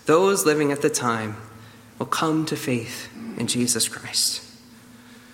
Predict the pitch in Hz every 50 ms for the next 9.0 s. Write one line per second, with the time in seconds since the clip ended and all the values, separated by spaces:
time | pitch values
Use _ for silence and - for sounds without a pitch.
0 | - - - - - - - - - - - - - 151 175 170 170 175 170 -
1 | - 165 160 165 180 - - - - - - 147 143 147 151 143 147 160 190 202
2 | 190 - - 185 180 170 - 165 147 147 139 - 151 139 131 151 139 - 147 131
3 | - 151 151 151 147 - 156 151 143 143 143 135 135 - - - - - 143 135
4 | - 143 143 143 143 143 143 139 131 131 135 139 139 139 139 135 - - - -
5 | - - - - - - - - - - - 135 131 127 - 214 208 202 190 185
6 | 170 165 156 151 156 143 123 - - 170 165 - - 156 147 151 160 143 147 147
7 | 147 143 143 143 143 143 147 139 135 139 135 131 127 127 127 - - - - -
8 | 127 - - 123 120 - - 214 220 208 - - 185 180 175 165 165 160 156